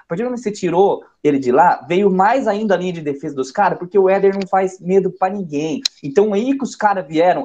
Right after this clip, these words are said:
e, cara, pressão psicológica e pressão de ataque derruba o jogador. O time pode tá defendendo muito bem, mas é o tempo todo o cara no seu campo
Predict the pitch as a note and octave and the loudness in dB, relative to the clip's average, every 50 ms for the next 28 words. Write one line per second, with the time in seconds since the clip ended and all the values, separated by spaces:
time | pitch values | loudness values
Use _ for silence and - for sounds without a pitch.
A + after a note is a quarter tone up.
0 | - D#3 - - F#3 E3 C#3 A#2 G#2+ - - - D#3 D#3 - - - G3 G3+ G#3+ | -10 -10 -6 -4 -2 -2 -2 -2 -6 -8 -8 -6 -6 -6 -6 -4 -2 -2 -2 -2
1 | G#3 - - - - - C#3+ B2+ B2 A#2 A#2 A2 A2 - - C#3 C3+ - D3+ D3+ | -4 -14 -20 -8 -2 0 2 2 4 4 2 2 0 -4 -8 -10 -8 -6 -8 -8
2 | - - - F3 E3+ E3+ D#3+ D3 C3+ C3+ - - - D3 D3+ B2+ - - - F#2+ | -8 -6 -4 -4 -2 0 0 0 0 0 0 0 0 0 0 -2 -4 -10 -18 -18
3 | - _ _ _ _ _ _ _ - C#3+ D#3+ F#3 F3+ F3+ C3+ D3 F#3+ F#3+ E3 D#3 | -18 _ _ _ _ _ _ _ -4 0 2 2 2 0 -2 -4 -2 -2 0 -2
4 | C3 - - C3+ C3+ C3+ C#3 B2+ C3 A#2+ A#2 A2+ A2+ A2 G#2+ - _ _ _ - | -2 -2 -2 -4 -4 -2 -2 -2 -2 -2 -2 -2 -4 -4 -6 -8 _ _ _ -10
5 | C3+ C3+ - F#3+ F#3+ F#3+ F#3+ - F#3 F#3 F3+ - F#3+ F3+ F3+ F3+ G3 F#3+ F#3+ G3 | -8 -4 -2 -2 -2 0 0 0 0 0 0 -2 -2 -2 -4 -4 -4 -2 -2 -2
6 | F#3+ F#3+ F#3+ G3+ G3+ A3+ F#3 D#3 E3 F3+ F3 D#3 D#3 F3+ F3+ F3+ G#3+ A#3 A3+ - | -2 -2 -2 -4 -4 -4 -2 -2 -2 0 0 0 2 0 0 0 0 -2 -2 -4
7 | A#3+ - - G3+ G#3+ G3+ G3+ G#3 G#3 G3+ G3 G3 G3 G3 F#3 - G3 F#3 - - | -8 -4 0 0 2 2 0 0 -2 -2 -2 -2 -6 -8 -6 -4 -4 -4 -4 -4
8 | F3+ F#3 F#3 | -6 -4 -4